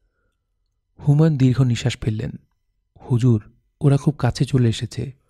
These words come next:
হুমায়ুন হতাশ গলায় বললেন, "আসুক।" আর তখনই শুনলেন, ওই নৌকা থেকে কে একজন বলছে, "হিন্দুস্তানের মহান সম্রাট হুমায়ুন কি নৌকায় আছেন?" কণ্ঠস্বর হুমায়ুনের পরিচিত,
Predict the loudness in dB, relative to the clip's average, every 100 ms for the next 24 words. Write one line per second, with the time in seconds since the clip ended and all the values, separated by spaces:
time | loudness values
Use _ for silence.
0 | _ _ _ _ _ _ _ _ _ _
1 | _ -4 0 0 0 -2 -2 0 0 0
2 | 0 2 2 0 -8 _ _ -6 -6 -4
3 | -8 -10 -20 _ _ _ _ _ _ _
4 | _ -2 0 2 0 -2 -4 -4 -2 -2
5 | -4 -10 _ _ _ _ 0 2 2 0
6 | -2 -2 -2 0 -2 -2 -2 -2 -2 -2
7 | -2 -4 _ _ _ _ _ _ _ -4
8 | 0 0 -2 -2 -2 0 0 -2 -2 -2
9 | -2 -2 0 0 0 0 0 0 -2 0
10 | -2 -2 -4 -16 _ _ _ _ _ _
11 | _ _ _ _ _ -2 0 0 2 0
12 | 2 0 2 0 2 0 0 -4